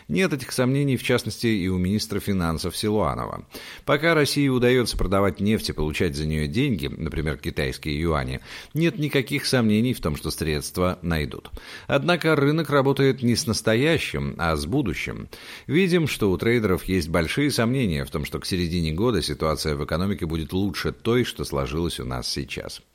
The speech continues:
Если на следующей неделе не будет отката от уровня семьдесят шесть, предположительно в район семидесяти двух, то стоит готовиться к тому, что пара доллар-рубль быстро поднимется к уровню восемьдесят.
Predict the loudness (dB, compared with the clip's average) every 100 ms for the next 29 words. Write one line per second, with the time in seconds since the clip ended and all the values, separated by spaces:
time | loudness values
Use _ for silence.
0 | _ -20 -12 -2 0 2 0 2 0 2
1 | 0 0 0 0 0 0 0 -2 -2 -4
2 | -4 -4 -2 -2 -2 -4 -6 -4 -2 -4
3 | -4 -4 -4 -4 -4 -4 0 0 0 -6
4 | -18 -8 -6 2 4 4 2 0 2 2
5 | 2 0 0 -2 -4 -6 -2 -2 -2 -12
6 | -20 -2 4 4 2 2 2 4 2 2
7 | 0 -2 -2 0 2 0 -2 0 0 2
8 | 2 2 0 2 2 0 -2 -6 0 0
9 | 2 0 0 0 -2 -4 -4 -8 -4 -4
10 | -2 -4 -4 -6 -6 -8 -10 -12 -12